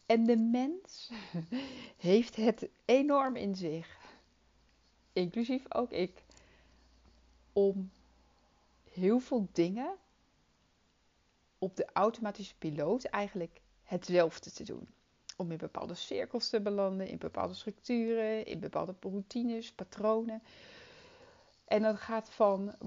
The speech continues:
hè, van je dagelijkse routines tot je denkroutines, tot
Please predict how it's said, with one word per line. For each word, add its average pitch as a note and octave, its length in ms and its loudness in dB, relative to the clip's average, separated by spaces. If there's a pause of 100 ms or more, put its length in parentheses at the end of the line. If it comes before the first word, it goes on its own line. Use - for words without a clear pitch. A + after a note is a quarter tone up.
(380)
hè, G3+ 300 0 (160)
van G#3+ 280 -4
je G3+ 100 -2
dagelijkse B3+ 520 0
routines A3+ 460 -2
tot - 180 -18
je - 120 -2
denkroutines, A3+ 880 0
tot G3 220 -6